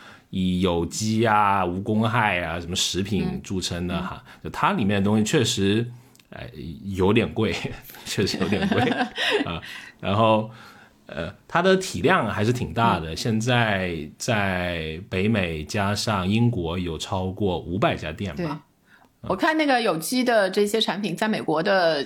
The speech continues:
Speaker 2: 肯定是接受程度最好的，因为也比较早开始，就是在我国是目前就是发展的速度最快的。
Speaker 1: 是。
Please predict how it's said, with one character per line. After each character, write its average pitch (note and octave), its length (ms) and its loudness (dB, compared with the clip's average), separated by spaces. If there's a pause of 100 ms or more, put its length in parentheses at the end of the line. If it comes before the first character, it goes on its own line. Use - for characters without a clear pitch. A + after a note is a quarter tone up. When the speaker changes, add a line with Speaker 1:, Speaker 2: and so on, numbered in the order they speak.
Speaker 2:
肯 - 100 0
定 E3 160 0
是 G3 140 0
接 G#3+ 100 2
受 G#3+ 140 0
程 F#3+ 160 -2
度 G3 100 2
最 G#3 160 0
好 - 180 -2
的， C#3 160 -8
因 D#3+ 80 -6
为 F3 60 -2
也 F3 80 -2
比 D#3+ 100 -4
较 G3 160 2 (120)
早 - 240 -2
开 F3+ 200 -4
始， - 240 -8 (300)
就 G3 100 -4
是 F3+ 60 2
在 B3+ 180 2
我 G3 200 2
国 D3 120 2
是 G3 440 2
目 G#3 180 2
前 D#3 380 0
就 E3+ 100 0
是 E3 60 2
发 G#3+ 240 0
展 D#3+ 260 -2
的 C3+ 140 0
速 F#4+ 240 2
度 D3+ 160 -2
最 D3 180 -4
快 - 440 -8
的。 - 60 -20
Speaker 1:
是。 - 60 -20